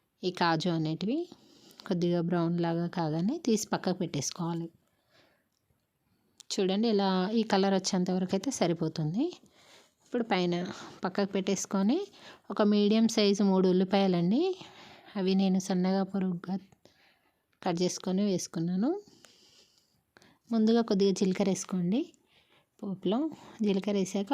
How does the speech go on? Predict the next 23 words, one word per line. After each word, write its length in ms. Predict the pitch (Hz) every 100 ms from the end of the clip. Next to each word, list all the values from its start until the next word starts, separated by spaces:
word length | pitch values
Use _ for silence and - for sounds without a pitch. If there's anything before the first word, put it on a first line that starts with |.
| 262
ఆనియన్ 240 | 185 185 175
వేసుకోండి, 460 | - - 170 160 160 - _ _ _ _ _ _ _ _ _ _ _ _ _ _ _ _ _ _ _ _ _ - - _ _ - -
ఒక 140 | 214 190 190
మీడియం 300 | 190 190 190 196
సైజు 260 | 190 175 -
తీసుకున్నాను 480 | 165 - 175 175 170
మూడు. 220 | 165 165 247 370 - _ _ _ _ _ _ _ _ _ _ _ _ _ -
ఇట్లా 180 | 180 185 180
పొడుగ్గా 340 | 165 170 170 175
కట్ 160 | 165 165
చేసుకొని 360 | 165 - 240 320 247
మనము 260 | 185 180 180 170 175
బిర్యానీలోకి 640 | 180 180 180 185 185 185 170
కా-, 280 | 185 180 165 165 - - - - 190
ఎలా 120 | 185 180
కట్ 140 | 170
చేసుకున్నామో 460 | 170 - 185 165 202 202
అలాగే, 300 | 175 202 311 320 196
అట్లాగే 380 | - 220 220 262 220 214
బ్రౌన్గా, 460 | 208 226 233 202 - - - - 202
బిర్యానీకి 480 | 196 190 190 196 185
బ్రౌన్ 260 | 190 180 185
ఆనియన్స్ 400 | 185 180 180 -